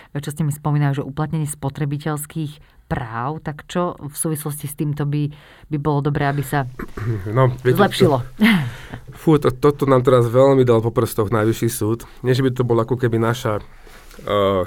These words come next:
Speaker 2: chyba, že ne-, že nerobte to, robíte to zle. Ale viete, a vlastníci bytov, nebytových priestorov sú väčšinou chápaní ako fyzické osoby. Keď sa tie fyzické osoby, e, postavia do roviny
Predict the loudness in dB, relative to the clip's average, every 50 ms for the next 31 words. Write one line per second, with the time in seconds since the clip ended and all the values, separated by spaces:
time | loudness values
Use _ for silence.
0 | -4 -6 -6 -2 0 0 2 2 2 0 0 0 0 2 0 0 0 -2 0 2
1 | 2 2 2 2 0 0 2 2 2 4 2 2 0 -2 -2 -2 -4 -4 -4 -2
2 | -2 -2 -2 -4 -6 -12 -20 -20 -20 -20 -20 -20 -8 -4 -2 0 0 2 2 0
3 | 0 -2 -4 -8 -10 -12 -16 -14 -10 -8 -6 -2 0 0 0 0 0 -2 -2 -2
4 | -4 -4 -2 -2 -2 0 -2 -2 -2 -4 -6 -4 -4 -2 -4 -4 -4 -4 -4 -2
5 | -2 -2 -2 -4 -4 -4 -4 -4 -6 -8 -12 -18 -20 -20 -20 -20 -20 -20 -20 -20
6 | -20 -20 -14 -2 0 0 0 2 2 0 0 0 0 0 0 2 2 0 0 0
7 | -2 -4 -4 -4 -6 -6 -6 -4 -2 -2 -2 -2 -4 -6 -8 -10 -10 -12 -14 -18
8 | -20 -20 -20 -20 -20 -20 -20 -20 -20 -20 -20 -12 -6 -4 -4 -2 -2 -2 0 2
9 | 2 0 0 0 2 4 4 4 4 2 0 0 0 0 0 0 -2 -4 -10 -16
10 | -20 -20 -20 -20 -20 -18 -16 -12 -8 -4 -4 -2 -2 0 0 0 0 0 0 0
11 | 2 2 2 2 0 0 0 0 0 0 0 -2 -2